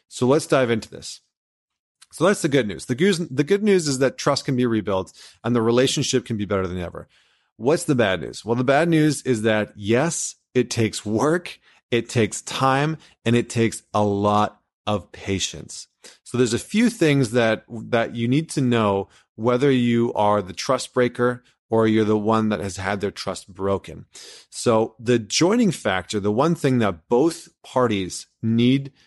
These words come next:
to implement is a deep sense of empathy. Oftentimes, it's easy for the trust breaker to have that empathy. They've done something wrong.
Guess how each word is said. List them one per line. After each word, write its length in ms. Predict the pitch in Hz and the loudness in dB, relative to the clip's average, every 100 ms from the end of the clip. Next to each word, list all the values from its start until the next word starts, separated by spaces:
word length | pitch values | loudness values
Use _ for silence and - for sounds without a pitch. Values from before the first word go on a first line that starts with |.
| _ | _
to 180 | - 127 120 | -2 -2 2
implement 560 | 127 - 101 90 90 - _ _ - | 0 0 -4 -4 -8 -14 _ _ -2
is 200 | 113 107 | 0 0
a 60 | |
deep 440 | 98 85 117 147 - | -2 -2 0 0 -2
sense 480 | - 110 107 - - | -2 0 0 -6 -6
of 160 | 101 101 - | -6 -6 -4
empathy. 520 | 101 98 - 101 98 _ - - - | -6 -6 -10 -14 -16 _ -20 -10 -2
Oftentimes, 560 | 156 - 165 151 139 | -2 -2 0 2 2
it's 160 | 117 - | 0 -4
easy 440 | 156 170 143 131 | -2 0 2 0
for 280 | 120 - 117 | 0 0 0
the 140 | 104 104 | 0 -2
trust 420 | - 131 - - | 0 -2 -2 -2
breaker 440 | 113 113 104 95 | 0 0 0 -4
to 160 | - 104 | -4 -10
have 320 | - 104 98 | -6 -4 -4
that 100 | 98 110 | -6 -6
empathy. 440 | 92 90 90 - - - _ | -10 -12 -14 -16 -18 -20 _
They've 220 | 117 101 | 0 2
done 180 | 113 110 | 0 0
something 320 | 120 104 101 | -2 -4 -4
wrong. 560 | 95 113 131 131 131 | -2 2 2 2 0